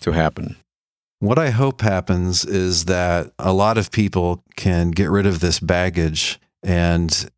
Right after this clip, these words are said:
Speaker 2: you know, it'll enable them to better
Speaker 1: Mm.
Speaker 2: follow Christ and to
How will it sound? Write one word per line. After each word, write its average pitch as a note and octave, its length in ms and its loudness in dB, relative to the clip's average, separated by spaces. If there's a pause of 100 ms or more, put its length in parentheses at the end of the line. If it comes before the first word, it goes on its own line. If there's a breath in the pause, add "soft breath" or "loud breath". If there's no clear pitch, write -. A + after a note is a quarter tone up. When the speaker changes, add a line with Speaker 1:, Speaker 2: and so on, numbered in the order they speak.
(100)
Speaker 2:
you F#2 100 2
know, E2+ 280 2
it'll G2 240 0
enable F#2 400 0
them F2 220 0
to F#2 120 0
better F2 360 0
Speaker 1:
Mm. F#2+ 100 6
Speaker 2:
follow E2+ 300 4
Christ F2 600 -2
and E2+ 260 0
to D#2 440 -2